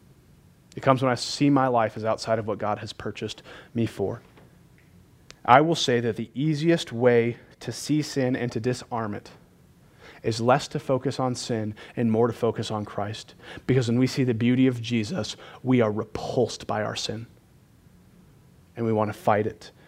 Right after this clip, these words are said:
And we want to s-, kill it. And we want to call out to it, "You're already dead in Christ Jesus." My prayer is that this passage defines G C F.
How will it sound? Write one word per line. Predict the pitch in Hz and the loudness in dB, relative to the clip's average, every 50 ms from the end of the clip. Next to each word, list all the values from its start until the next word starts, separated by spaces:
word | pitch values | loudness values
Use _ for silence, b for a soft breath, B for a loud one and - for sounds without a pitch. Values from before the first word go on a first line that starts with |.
| b b b - | b b b -8
And | - | -4
we | 110 | -2
want | 113 113 113 110 - | 0 2 0 0 -2
to | 107 | -4
s-, | 104 - - - - - - - - - | -8 -8 -10 -16 -18 -20 -20 -20 -14 -12
kill | - - 139 127 120 | -2 2 4 4 4
it. | 120 113 - - - | 4 2 -2 -8 -8
And | 120 127 | -6 -4
we | 123 | -2
want | 123 117 107 | -2 -2 -4
to | - - 107 | -6 -8 -10
call | - - - - 127 127 127 | -8 -8 -2 2 4 4 6
out | 123 113 104 - | 4 4 2 -2
to | - - | -6 -8
it, | 101 - | -8 -8
"You're | - 107 117 117 117 | -6 -4 0 2 4
already | 113 123 117 110 120 | 4 4 4 0 -2
dead | 110 113 107 110 110 123 - b b b b b b b | -4 -6 -8 -10 -10 -14 -16 b b b b b b b
in | - 104 | -12 -12
Christ | 101 - - 95 98 - - | -10 -8 -10 -10 -10 -12 -12
Jesus." | - 110 107 110 123 - - B B B B B B - | -14 -12 -12 -12 -12 -14 -16 B B B B B B 4
My | 123 123 143 | 4 4 4
prayer | - - - 156 139 123 110 101 101 - - _ _ _ _ _ _ _ _ _ _ _ _ _ _ _ _ _ _ _ _ _ _ _ _ _ | 4 0 2 2 4 4 2 0 -2 -6 -12 _ _ _ _ _ _ _ _ _ _ _ _ _ _ _ _ _ _ _ _ _ _ _ _ _
is | - 117 | -4 -2
that | 123 107 | 0 2
this | 110 151 - | 2 2 0
passage | - - - 135 113 - - - - 123 120 - - - _ _ _ - - | 0 -2 -4 -2 -4 -4 -6 -10 -12 -12 -14 -16 -20 -20 _ _ _ -20 -16
defines | - 117 - - 117 110 107 107 - - | -16 -12 -4 0 0 0 0 -2 -6 -8
G | - 107 | -10 -10
C | - - - - | -10 -10 -10 -10
F. | - - - - - | -10 -12 -16 -20 -20